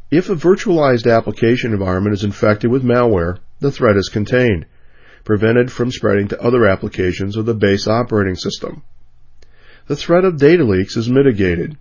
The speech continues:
due to the virtualization of local cache associated with application processing. Further,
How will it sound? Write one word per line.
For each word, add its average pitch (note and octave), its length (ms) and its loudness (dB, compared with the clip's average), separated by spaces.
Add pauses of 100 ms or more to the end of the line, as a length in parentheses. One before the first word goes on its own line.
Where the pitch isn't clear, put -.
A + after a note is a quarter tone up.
(120)
due G#2 160 2
to A2 80 -2
the A2 100 0
virtualization G#2+ 920 0
of G#2 100 -4
local G#2 320 0
cache G2 420 0
associated G#2+ 680 0
with G2 280 -2 (180)
application G#2 720 0
processing. - 680 -4 (480)
Further, A#2 420 4